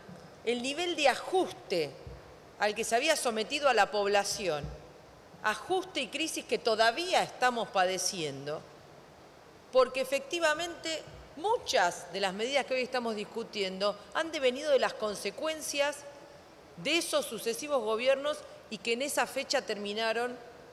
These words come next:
con el reclamo de la salida de De la Rúa y Cavallo.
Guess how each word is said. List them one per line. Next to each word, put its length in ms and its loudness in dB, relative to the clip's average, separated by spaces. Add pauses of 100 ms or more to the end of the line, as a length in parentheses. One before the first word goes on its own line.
(580)
con 160 2
el 100 2
reclamo 460 2
de 80 2
la 120 6
salida 440 0
de 100 4
De 100 0
la 140 4
Rúa 220 -2
y 60 -6
Cavallo. 580 0